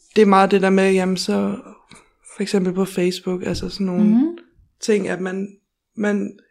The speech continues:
Speaker 1: interagerer meget mere med hinanden, end kun
Speaker 2: Ja.
Speaker 1: lige i klubben.
Speaker 2: Nå,
Speaker 1: Og så kan
Speaker 2: ja.
Speaker 1: der godt være lidt drama en gang imellem.
Speaker 2: Okay, på den måde.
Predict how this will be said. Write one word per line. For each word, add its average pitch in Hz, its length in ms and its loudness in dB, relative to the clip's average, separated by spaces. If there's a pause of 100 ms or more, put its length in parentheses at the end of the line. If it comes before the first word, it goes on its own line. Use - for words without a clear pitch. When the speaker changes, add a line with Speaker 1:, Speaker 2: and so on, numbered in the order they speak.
Speaker 1:
interagerer 220 540 0
meget 196 260 2
mere 202 180 0
med 190 100 -2
hinanden, 202 360 0
end 196 160 -2
kun - 180 -2
Speaker 2:
Ja. 233 80 6
Speaker 1:
lige 208 260 2
i - 20 -2
klubben. 233 480 0 (280)
Speaker 2:
Nå, 233 640 4
Speaker 1:
Og 220 80 6
så 247 120 2
kan 214 120 2
Speaker 2:
ja. 196 60 4
Speaker 1:
der 202 60 0
godt 196 160 2
være 185 180 0
lidt 185 200 -4
drama 170 260 -8
en 170 100 -8
gang 165 180 -10
imellem. 160 280 -12 (240)
Speaker 2:
Okay, 233 300 0
på 196 80 -2
den 170 180 -2
måde. - 240 -8